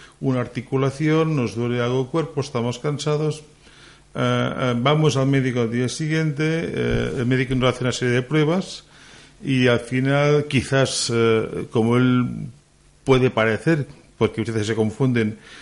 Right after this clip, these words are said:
que se trata de accidente disbárico,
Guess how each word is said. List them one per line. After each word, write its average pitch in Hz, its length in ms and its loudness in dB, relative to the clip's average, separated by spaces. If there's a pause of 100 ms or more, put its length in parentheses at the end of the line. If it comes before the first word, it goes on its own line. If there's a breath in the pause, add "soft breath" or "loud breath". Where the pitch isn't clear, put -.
(260 loud breath)
que 113 580 2
se - 140 -8
trata 113 180 -4
de 113 60 2
accidente 107 400 -4
disbárico, 156 840 0